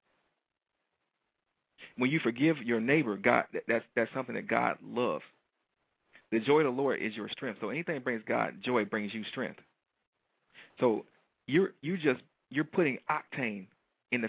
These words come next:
fuel of, of your dream realization right now. I want you, I don't care what they did. I don't care what happened. Forgive 'em. I don't care what you did. Forgive yourself. Admit it. Just admit it. Just say, "You know what? I, I sinned. I'm falling short of glory.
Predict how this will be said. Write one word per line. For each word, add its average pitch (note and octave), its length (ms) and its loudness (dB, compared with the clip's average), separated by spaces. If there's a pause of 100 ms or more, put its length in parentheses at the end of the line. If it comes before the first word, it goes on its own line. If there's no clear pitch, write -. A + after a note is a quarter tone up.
fuel C3 420 2
of, A2 180 4 (180)
of G2 220 -2
your A#2+ 140 2
dream B2 280 -2
realization A2 500 0
right - 120 -8
now. - 140 -10 (580)
I E3 60 2
want E3 160 4
you, - 60 -6
I - 40 6
don't F3 120 6
care B2 140 4
what D3 280 2
they D#3+ 120 2
did. D3 240 4
I G#2+ 40 0
don't F3+ 140 -4
care D3 120 2
what F3 200 2
happened. C#3 300 -2
Forgive C#3 300 -4
'em. E2 100 -14 (1120)
I D3+ 40 6
don't F#3 80 2
care F#3+ 100 0
what F3+ 180 2
you F3+ 60 -6
did. D#3 180 2
Forgive D3+ 300 -4
yourself. E3+ 380 -6 (720)
Admit D3+ 300 -2
it. - 80 -20 (2000)
Just D#3+ 140 -4
admit F3 180 -6
it. G#2 100 -14
Just C#3+ 140 -6 (100)
say, D3+ 160 -2
"You C#3+ 100 -10
know D3+ 80 -6
what? E3 120 -6
I, A2+ 160 -4 (120)
I - 120 0 (100)
sinned. D#3+ 200 -4
I'm C3+ 60 -8
falling C#3+ 260 -4
short C#3 140 -8
of C3 60 -12
glory. G2+ 240 -12